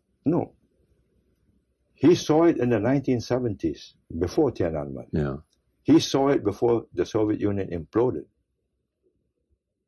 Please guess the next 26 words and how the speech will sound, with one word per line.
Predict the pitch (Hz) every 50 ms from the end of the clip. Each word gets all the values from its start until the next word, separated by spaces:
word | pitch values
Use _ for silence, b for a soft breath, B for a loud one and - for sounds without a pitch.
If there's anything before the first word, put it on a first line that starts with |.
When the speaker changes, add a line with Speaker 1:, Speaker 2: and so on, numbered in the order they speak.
| _ _ _ _ _ _ _ _ _ _ _ _ _ _
Speaker 1:
And | - 76 76
he | 95 113 107
said, | - - 90 87 - _ -
"Open | 92 98 98 - 82
up | - - - _ _ _ _ _ _ _ _ _ _ _ _ _ _ _ _ _ -
to | - 82
China, | - - 85 78 73 67 62 - _ _ _ _ _ _ _ _ _ _ _ _ _ _ -
to | 117
the | 107 92 82
Chinese. | - 80 73 73 76 80 - - - _ _ _ -
Open | 117 127 127 127 117
up | 117 - -
all | - 107 110 104
the | 95 90
coastal | - - 101 98 - - 92 85
provinces. | - - 101 104 104 110 107 101 113 110 104 - _ _ _ _ _ _ _ _ -
Let's | - 107 113 110 - -
do | - 92 85 101 107 92
this | 95 98 -
controlled | - - 85 82 78 - 113 123 123 -
exercise, | 92 95 - - 90 82 - 85 82 85 87 80 - _ _ _ _ _ _ _ _ _ _
see | - - - 120 120 110
whether | 92 95 95 92 95
it | - - 85 73
will | 85 82 78
work." | 76 80 78 71 -